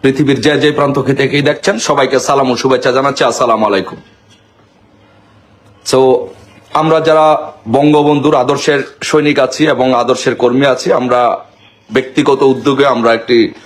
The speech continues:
কর্মসূচি ঘোষণা করেছিলাম যে আমরা আমাদের নেত্রী বঙ্গবন্ধু কন্যা শেখ হাসিনার জন্য রোজা রাখবো এবং দুই রাকাত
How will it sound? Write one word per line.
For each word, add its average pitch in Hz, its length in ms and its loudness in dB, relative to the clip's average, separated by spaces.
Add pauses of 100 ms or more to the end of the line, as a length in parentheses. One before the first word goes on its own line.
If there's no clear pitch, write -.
(200)
কর্মসূচি 131 480 0
ঘোষণা 131 380 0
করেছিলাম 147 520 0
যে 139 340 0 (1500)
আমরা 131 280 2
আমাদের 131 360 0
নেত্রী 135 460 -2 (220)
বঙ্গবন্ধু 127 500 0
কন্যা 127 260 0
শেখ 127 220 -2
হাসিনার 120 320 -2
জন্য 131 200 0
রোজা 123 260 2
রাখবো 127 340 0
এবং 117 260 0
দুই 123 120 4
রাকাত 123 280 0